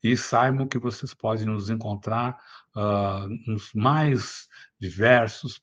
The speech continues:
pontos da, do mundo internetico aí, basta buscar por Tutameia T V e a gente tá aí nos,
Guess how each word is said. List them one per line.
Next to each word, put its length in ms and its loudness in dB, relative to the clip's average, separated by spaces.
pontos 540 0
da, 280 -4
do 80 -2
mundo 520 2
internetico 800 -2
aí, 260 0
basta 340 0
buscar 380 -4
por 140 -6
Tutameia 520 0
T 140 -4
V 440 2
e 80 -2
a 60 0
gente 360 -2
tá 260 2
aí 280 -2
nos, 400 -4